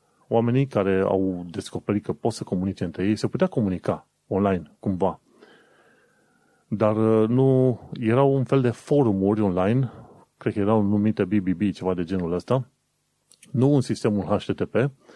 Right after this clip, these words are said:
prin care se puteau comunica cu alți oameni. De exemplu, avea, reușeai să intri pe fișierul de la universitate și lăsai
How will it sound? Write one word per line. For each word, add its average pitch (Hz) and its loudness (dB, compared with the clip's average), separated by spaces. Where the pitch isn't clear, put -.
prin 101 -2
care 135 2
se 120 -2
puteau 123 -2
comunica 110 0
cu - -4
alți 127 2
oameni. 95 -2
De 95 -4
exemplu, 101 0
avea, 107 0
reușeai 107 0
să 113 0
intri 120 0
pe 110 -4
fișierul 98 -2
de 101 -2
la 95 2
universitate 90 -4
și - -4
lăsai 123 0